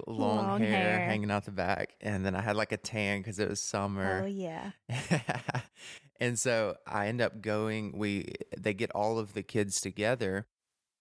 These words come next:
Speaker 1: and they, you, you haven't really met anyone yet. I haven't, I, I kinda, like, saw you walking around. I was like, "Oh, okay, she's, she's cute or whatever." And then they go to introduce you, to tell you, like, what group you're in, and, like, you have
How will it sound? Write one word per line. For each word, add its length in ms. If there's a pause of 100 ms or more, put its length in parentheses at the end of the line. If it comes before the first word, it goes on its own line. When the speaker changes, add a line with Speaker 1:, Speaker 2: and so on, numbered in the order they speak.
(180)
Speaker 1:
and 240
they, 540 (480)
you, 160
you 260
haven't 200
really 120
met 300
anyone 280
yet. 200
I 60
haven't, 300
I, 200
I 40
kinda, 260
like, 180
saw 140
you 160
walking 260
around. 180
I 40
was 120
like, 120
"Oh, 160
okay, 460
she's, 380
she's 260
cute 320
or 100
whatever." 600
And 480 (680)
then 560 (280)
they 220
go 240
to 120
introduce 520
you, 60
to 80
tell 180
you, 100
like, 240
what 240
group 280
you're 180
in, 180
and, 240
like, 320
you 140
have 180